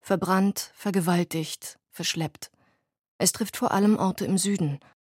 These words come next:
entlang der Grenze zum Gazastreifen. Einer dieser Orte im Süden ist Cholit,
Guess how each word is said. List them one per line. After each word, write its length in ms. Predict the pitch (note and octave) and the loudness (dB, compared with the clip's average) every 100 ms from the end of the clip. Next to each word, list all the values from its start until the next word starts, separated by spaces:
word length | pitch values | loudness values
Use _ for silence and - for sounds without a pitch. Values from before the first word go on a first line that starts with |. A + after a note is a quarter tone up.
| - | 0
entlang 300 | F#3 G3 A3 | 4 6 6
der 100 | G#3+ | 4
Grenze 400 | F#3 F#3 F#3 G3+ | 4 2 2 0
zum 160 | G#3 G3 | 0 2
Gazastreifen. 880 | F3 E3 D#3 - C3+ C3+ - - - _ _ _ _ _ _ _ | 2 2 -2 -4 -8 -8 -10 -10 -14 _ _ _ _ _ _ _
Einer 260 | G#3+ G#3+ A#3+ | 4 6 6
dieser 300 | B3 A3+ A#3 | 6 4 4
Orte 260 | G3+ G3+ A#3+ | 4 2 2
im 140 | A3+ | 2
Süden 400 | G3+ G3+ G#3 G#3 | 2 2 4 4
ist 260 | G#3 - - | 2 -2 -4
Cholit, 600 | - G#3+ G3+ F3+ - | -2 0 2 0 -8